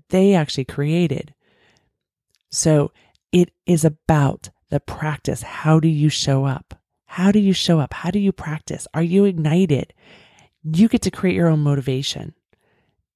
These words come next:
and masterful coaching. Who are the people in your life that can help support you, who can challenge you?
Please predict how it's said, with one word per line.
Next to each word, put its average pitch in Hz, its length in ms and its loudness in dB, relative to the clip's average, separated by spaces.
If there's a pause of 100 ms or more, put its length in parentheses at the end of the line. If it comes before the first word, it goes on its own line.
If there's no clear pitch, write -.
and 156 480 4 (800)
masterful 151 480 -2
coaching. 139 500 -10 (760)
Who 180 180 2
are 185 60 4
the 175 100 2
people 160 320 0
in 151 80 2
your 135 120 0
life 131 220 0
that 156 140 -4
can 131 160 -4
help 127 220 -4
support 131 340 -6
you, 123 140 -4
who 135 100 -2
can 123 160 -10
challenge 120 460 -6
you? 131 100 -8